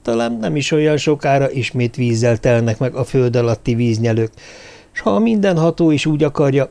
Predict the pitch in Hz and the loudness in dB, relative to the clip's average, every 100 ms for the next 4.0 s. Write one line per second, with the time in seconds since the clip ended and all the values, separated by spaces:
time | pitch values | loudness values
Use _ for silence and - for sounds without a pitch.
0 | - 196 196 180 151 165 160 160 160 151 | -6 0 2 2 0 0 0 0 0 -2
1 | - 160 - 123 117 127 117 107 104 120 | -2 -6 -2 -2 0 2 2 0 -2 0
2 | 117 110 117 113 107 113 - 110 107 101 | 0 0 -2 -2 -4 -4 -2 0 0 -4
3 | - 107 - 101 98 98 - 98 90 | -4 -6 -4 -6 -6 -8 -6 -6 -8